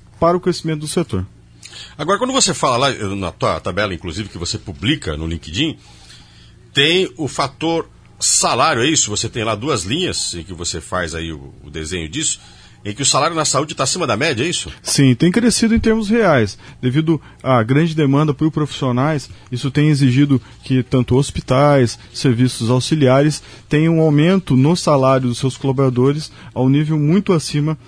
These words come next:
Speaker 1: do verificado. Então, eu cre-, acredito que seja até, é, uma resposta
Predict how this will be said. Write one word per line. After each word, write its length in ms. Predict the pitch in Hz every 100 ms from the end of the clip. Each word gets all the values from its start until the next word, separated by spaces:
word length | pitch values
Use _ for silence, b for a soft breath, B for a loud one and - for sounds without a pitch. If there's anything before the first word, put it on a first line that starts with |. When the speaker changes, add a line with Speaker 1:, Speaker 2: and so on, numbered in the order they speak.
| B B
Speaker 1:
do 100 | 139
verificado. 720 | 143 151 - 185 131 117 95 - b
Então, 300 | - 113 185
eu 60 | 233
cre-, 220 | - 170
acredito 340 | 147 170 170 -
que 80 |
seja 280 | 190 185 180
até, 340 | 175 - 165 196 B B B
é, 500 | 139 139 135 131 85
uma 600 | 82 151 147 139 117 104 117
resposta 800 | 123 170 - 139 202 - -